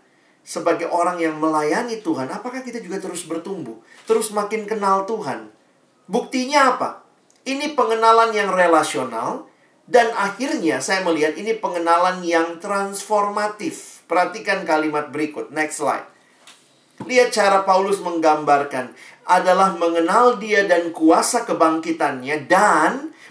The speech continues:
menjadi serupa dengan Dia dalam kematiannya. Ini ada tujuan.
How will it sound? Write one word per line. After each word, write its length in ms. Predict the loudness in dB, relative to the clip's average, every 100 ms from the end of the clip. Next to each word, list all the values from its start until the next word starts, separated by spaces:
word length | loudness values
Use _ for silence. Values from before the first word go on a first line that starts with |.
| -4
menjadi 800 | -2 -2 -4 0 2 2 0 -4
serupa 800 | -2 0 0 4 4 6 4 4
dengan 400 | 2 0 -2 -4
Dia 240 | -2 -2
dalam 320 | 0 -2 -2 -4
kematiannya. 800 | -6 -6 -6 -8 -8 -8 -20 -20 _ _ _ _ _ _ _ _ _ -20 _ -20 -20 _ -10
Ini 320 | -6 -2 -2 2
ada 720 | 2 4 4 6 6 2 0 -6
tujuan. 640 | -8 -6 0 0 0